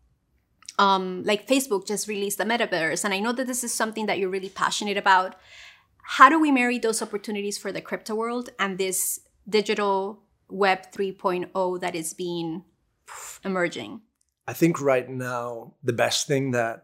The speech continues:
Speaker 2: we can all be doing is by learning a few essential words and concepts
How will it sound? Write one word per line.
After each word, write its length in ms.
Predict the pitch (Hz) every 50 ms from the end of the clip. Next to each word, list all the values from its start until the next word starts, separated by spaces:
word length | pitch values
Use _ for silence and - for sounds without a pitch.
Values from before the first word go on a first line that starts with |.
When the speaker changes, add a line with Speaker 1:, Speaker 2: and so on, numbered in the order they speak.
| _ _ -
Speaker 2:
we 140 | - 135 123
can 160 | - 131 123
all 140 | 123 131 127
be 140 | 120 135 123
doing 380 | 110 123 120 127 139 143 139
is 400 | 127 123 110 - - - - - _ _ _ _ _ _ _ -
by 320 | - 113 123 120 120 117 117
learning 720 | 117 120 131 135 127 131 139 143 151 156 156 156 196 - - _ _ -
a 80 | - 113
few 580 | - - - - 139 147 151 147 143 143 131 -
essential 760 | 135 - - 143 127 117 113 - - 143 120 117 110 110 - _ _ _ _ _ _ _ -
words 760 | 117 113 127 135 127 120 107 104 - - - - - - - _ -
and 160 | 120 120 117
concepts 840 | - - - 131 120 107 - - 113 - _ - - - - -